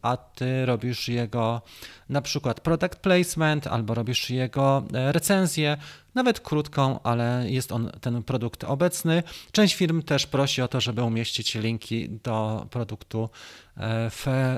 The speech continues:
opisie filmu. I to zwykle jest ok, jeżeli jesteś twórcą, który zaczyna, który stawia swoje pierwsze kroki i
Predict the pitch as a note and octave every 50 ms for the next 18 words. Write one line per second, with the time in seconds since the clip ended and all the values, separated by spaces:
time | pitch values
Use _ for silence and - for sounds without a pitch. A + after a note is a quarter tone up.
0 | - - C#3 - - C3 - - C3 - - C3+ A#2 A2 F#2 F2+ - - _ -
1 | C#3+ - A#3 A#3+ A3+ G#3+ A#3+ - A3+ G#3 F#3+ F#3 F3 - C#3+ C#3+ - G3 F#3+ F3
2 | D3 B2+ - C3 C#3 D3 C#3+ D3 D#3 C#3+ D3 - - - E3 E3 - E3+ D3 C#3
3 | - - C#3 C3+ C3+ C3 C3 A#2+ A2+ C3+ C3 - - - B2+ B2 B2+ C3 B2+ B2+
4 | C3 - - - B2+ A#2 B2+ B2 A2 - - C3+ B2 C3 - - - B2+ A#2+ -
5 | - C#3+ D3 - - D3 D3 - C#3 C3 C3 C3 - - - C3 C3 C3+ C#3 -
6 | - - - - - - - - D3+ D#3 D#3 D3+ D3 C#3+